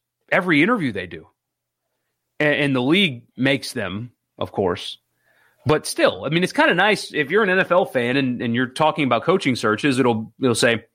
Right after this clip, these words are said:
"The Detroit Lions interviewed John Smith, the defensive coordinator from Green Bay." You know, just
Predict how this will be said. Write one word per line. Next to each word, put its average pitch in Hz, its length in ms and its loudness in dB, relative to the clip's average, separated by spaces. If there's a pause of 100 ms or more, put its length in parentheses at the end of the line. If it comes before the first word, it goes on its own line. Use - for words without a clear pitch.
(560)
"The 143 80 4
Detroit 196 380 4
Lions 147 640 4
interviewed 135 520 2
John 196 280 2
Smith, - 560 0
the 117 160 -2
defensive 175 420 2
coordinator 170 480 4
from 147 840 0
Green 135 340 2
Bay." 98 340 -2 (600)
You - 100 -6
know, - 140 -16 (160)
just - 220 -4